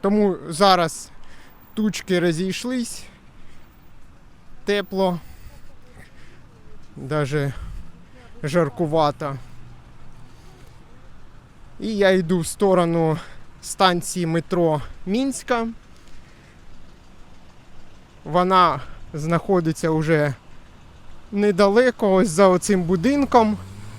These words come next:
Ну, відносно, да? Це будинок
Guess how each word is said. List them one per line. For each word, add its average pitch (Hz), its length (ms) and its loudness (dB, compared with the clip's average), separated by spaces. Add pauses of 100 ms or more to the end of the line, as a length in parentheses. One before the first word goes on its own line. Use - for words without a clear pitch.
(280)
Ну, 262 140 4
відносно, 175 680 4
да? 220 260 2 (2000)
Це 233 220 10
будинок 208 520 8